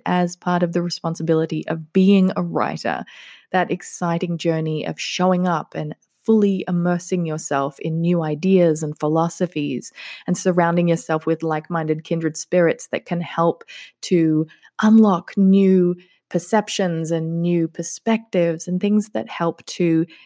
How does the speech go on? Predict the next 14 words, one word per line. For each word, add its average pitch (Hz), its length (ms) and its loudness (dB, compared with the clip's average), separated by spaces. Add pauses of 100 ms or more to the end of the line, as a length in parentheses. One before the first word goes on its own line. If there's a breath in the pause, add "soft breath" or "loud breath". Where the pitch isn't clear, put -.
guide 151 400 0
the 156 100 0
journey. 151 520 -2
So 175 420 -2 (440 soft breath)
that's 226 280 -2
what's 240 180 0
really 220 220 6
got 190 160 2
me 196 140 2
on 185 80 4
the 180 120 2
intuition 180 540 0
train 160 460 -4
at 190 160 -2